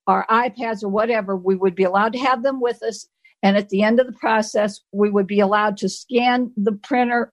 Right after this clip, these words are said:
into those devices to verify our ballots. Well, that's good for those of us that are able to afford and have that, but we said, "You've got to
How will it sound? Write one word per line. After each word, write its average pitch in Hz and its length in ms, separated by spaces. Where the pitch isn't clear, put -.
into 233 320
those 220 280
devices 208 760
to 233 120
verify 214 460
our 202 100
ballots. 196 400
Well, 214 100
that's 294 260
good 370 220
for 277 120
those 233 260
of 226 160
us 214 160
that 208 160
are 214 100
able 220 280
to 208 140
afford 226 420
and 196 80
have 254 400
that, 185 300
but 226 140
we 269 100
said, - 240
"You've 214 180
got 277 260
to 330 60